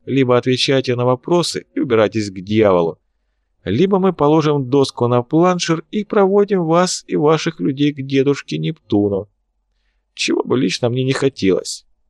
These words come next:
Я, Дон Мигель, не кровожаден». Испанец, как завороженный, смотрел то на плавники акул, то на пистолет в руке Тега.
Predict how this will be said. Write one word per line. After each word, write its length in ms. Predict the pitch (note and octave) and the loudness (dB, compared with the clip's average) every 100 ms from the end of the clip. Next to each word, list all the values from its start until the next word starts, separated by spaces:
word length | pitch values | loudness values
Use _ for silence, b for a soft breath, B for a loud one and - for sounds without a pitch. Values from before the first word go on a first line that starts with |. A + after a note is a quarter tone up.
| _ _ | _ _
Я, 360 | - D3 B3 B3 | -10 -2 0 0
Дон 260 | - G3 G3+ | 0 -2 0
Мигель, 380 | F3+ F#3+ G3+ F#3+ | -2 -2 -4 -2
не 140 | F3 | -4
кровожаден». 680 | E3+ F3 F3 F3 - - - _ _ _ _ _ _ _ _ _ _ _ _ _ _ _ _ _ _ _ _ _ | -2 0 0 0 -2 -2 -10 _ _ _ _ _ _ _ _ _ _ _ _ _ _ _ _ _ _ _ _ _
Испанец, 540 | - - - F3+ D3+ - | -6 -6 -2 0 0 0
как 220 | G#2+ F#2 | -2 0
завороженный, 580 | G2 A2+ D3+ D#3+ D3 C3+ | -2 0 2 0 0 -2
смотрел 440 | - A2 A#2 C3+ | -2 -2 0 0
то 200 | A2+ C3 | 0 -2
на 120 | A#2+ | -2
плавники 540 | G#2+ G#2+ G2+ G2+ G2 G2 | -2 0 0 -2 -2 -2
акул, 420 | F2 - B2 B2 | -2 0 0 0
то 120 | - C3 | -6 -4
на 120 | C3+ | -4
пистолет 560 | - C3 - B2 A2 | -4 -6 0 2 2
в 40 | A2 | 2
руке 260 | A2 B2+ | -2 -2
Тега. 440 | A#2 A#2 G2 - | -2 0 0 -2